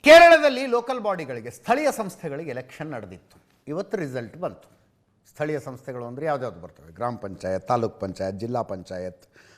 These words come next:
ನಗರ ಪಾಲಿಕೆಗಳು, ಮಹಾನಗರ ಪಾಲಿಕೆಗಳು, ಎಲ್ಲವೂ ಸ್ಥಳೀಯ ಸಂಸ್ಥೆ.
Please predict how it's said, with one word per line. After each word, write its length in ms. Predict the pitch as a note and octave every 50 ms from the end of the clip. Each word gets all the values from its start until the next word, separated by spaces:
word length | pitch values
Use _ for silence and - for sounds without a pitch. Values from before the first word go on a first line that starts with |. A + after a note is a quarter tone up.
| _ _ -
ನಗರ 260 | A#2 C3+ D3 F#3 F3
ಪಾಲಿಕೆಗಳು, 600 | D#3+ - A#2+ A2 G#2 G2 - - F2 E2+ F#2 F#2+
ಮಹಾನಗರ 480 | F#2+ A#2 - - F#3+ F#3+ E3+ C3 A2+ F#2+
ಪಾಲಿಕೆಗಳು, 680 | F2 - F2+ F2 E2+ D#2 - E2+ D#2+ F2 F2 F2+ F2+ _ _ _ _ _ _ _ _ _ _ _ _ _ _ _ _ _ _ _ _ _ _ _ -
ಎಲ್ಲವೂ 360 | G3 A#3+ C#4 G3 D#4 D#4+ D#4+
ಸ್ಥಳೀಯ 400 | - - - - A#3 A#3 A#3 A3+
ಸಂಸ್ಥೆ. 560 | G#3+ A3 G#3 F3 E3 - - - - - -